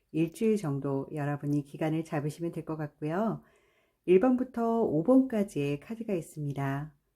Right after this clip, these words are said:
여러분들이 마음에 드시거나 조금 끌리시는 카드가 있다면 그 카드의 번호를 기억하셨다가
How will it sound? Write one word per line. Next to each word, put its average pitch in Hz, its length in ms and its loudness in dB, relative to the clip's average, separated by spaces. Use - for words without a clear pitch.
여러분들이 160 460 -2
마음에 165 380 0
드시거나 185 800 -2
조금 147 280 -6
끌리시는 247 540 2
카드가 226 360 -6
있다면 156 760 -4
그 170 180 -6
카드의 180 400 -2
번호를 165 460 -2
기억하셨다가 170 1080 -4